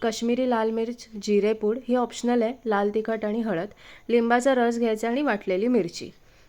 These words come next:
ओके, तर मी इथे कोळंबीचा धागा करून काढून घेतलेला आहे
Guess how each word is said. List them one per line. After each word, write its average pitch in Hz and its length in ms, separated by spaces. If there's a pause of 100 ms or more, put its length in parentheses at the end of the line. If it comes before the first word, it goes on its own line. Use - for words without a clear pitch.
(120)
ओके, 226 240
तर 294 140
मी 277 160
इथे 285 320
कोळंबीचा 240 640
धागा 220 340
करून 233 460
काढून 226 540
घेतलेला 202 400
आहे 254 120